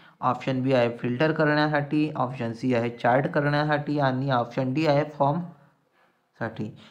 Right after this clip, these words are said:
तर विद्यार्थी मित्रांनो, आपले जे राईट आन्सर असणार आहे ते आहे समराइज डेटा करण्यासाठी याचा वापर होतो.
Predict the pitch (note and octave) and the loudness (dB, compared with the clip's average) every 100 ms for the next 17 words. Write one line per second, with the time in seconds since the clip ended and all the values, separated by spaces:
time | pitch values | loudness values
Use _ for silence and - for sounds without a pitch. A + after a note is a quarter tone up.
0 | _ C3 A2 A2+ C#3+ D3 E3+ E3+ E3+ E3+ | _ -8 -6 0 0 2 0 2 2 4
1 | D#3 C#3 D#3 D3+ D#3 C#3 D#3 E3 E3 E3 | 4 4 2 0 2 2 2 0 0 0
2 | D#3+ E3 D#3 D3+ C#3+ D#3 F3 - - _ | 0 0 2 4 2 -2 -6 -14 -20 _
3 | F3 E3+ D#3 F3 F3 B2+ C3+ C#3+ E3 C#3 | 0 2 4 0 0 0 4 2 2 -2
4 | C3+ C3 D#3+ C#3+ B2 B2+ C3 A#2 C#3 B2+ | -2 0 0 0 0 0 0 -2 0 0
5 | A2+ C#3 A2+ C#3+ C#3+ B2+ C3 A#2+ | 0 0 2 2 0 -2 -6 -10